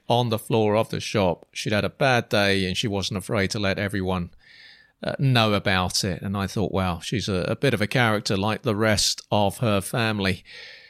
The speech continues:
And, uh, yeah, gone, uh, far too soon,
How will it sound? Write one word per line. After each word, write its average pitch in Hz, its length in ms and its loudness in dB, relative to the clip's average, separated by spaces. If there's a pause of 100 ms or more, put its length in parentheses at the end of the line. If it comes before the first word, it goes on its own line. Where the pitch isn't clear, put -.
(580)
And, 104 540 -2
uh, 101 140 2
yeah, 95 320 2 (680)
gone, 107 420 0
uh, 92 320 0
far 113 380 2
too 98 300 0
soon, 95 500 0